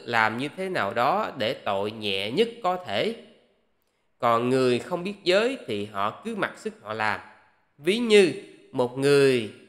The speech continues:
do lý do gì đó mà họ phải cầm một cục sắt nóng, thì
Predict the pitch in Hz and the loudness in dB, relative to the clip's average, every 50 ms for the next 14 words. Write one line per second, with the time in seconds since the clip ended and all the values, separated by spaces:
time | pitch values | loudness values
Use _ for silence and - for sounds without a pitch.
0 | _ _ _ - 147 151 147 147 147 143 165 202 196 185 175 151 147 131 117 107 | _ _ _ -2 0 2 4 4 4 2 0 -2 -2 0 0 0 0 -2 -4 -8
1 | 104 107 120 131 156 190 220 226 - - 127 117 107 101 98 101 98 98 101 107 | -4 0 0 0 0 0 -2 -2 -4 -6 -6 -4 -4 -4 -4 -4 -6 -4 -4 -4
2 | - - - 101 95 101 123 151 156 - - 127 110 110 107 104 104 101 98 98 | -6 -8 -8 -4 -4 -2 -4 -4 -8 -4 0 2 2 2 0 -4 -4 -6 -6 -8
3 | - - - _ - - 170 - 165 170 180 240 277 294 294 - - _ _ _ | -8 -20 -20 _ -12 -14 -12 -6 0 0 0 0 0 -8 -12 -18 -20 _ _ _
4 | _ _ _ _ _ - 151 127 127 127 127 123 120 120 113 | _ _ _ _ _ -2 0 2 4 4 4 2 2 0 -2